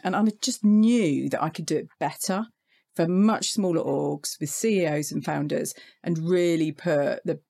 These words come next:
basics in place right from the beginning from a people perspective so that we could really help them scale.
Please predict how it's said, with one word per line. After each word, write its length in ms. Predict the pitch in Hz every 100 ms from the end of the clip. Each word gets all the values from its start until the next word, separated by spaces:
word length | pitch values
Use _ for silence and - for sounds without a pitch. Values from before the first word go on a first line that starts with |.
| -
basics 560 | 165 165 - 160 - 151
in 180 | 147
place 320 | 160 160 151 -
right 320 | 170 196 180
from 160 | - 170
the 60 |
beginning 600 | 160 156 143 - - -
from 160 | - 160
a 40 |
people 300 | 156 175 -
perspective 580 | 165 190 - 185 - 214
so 140 | - 180
that 160 | -
we 80 | 160
could 200 | - 160
really 240 | 160 156 160
help 200 | 160 156
them 140 | 156
scale. 400 | - - 165 147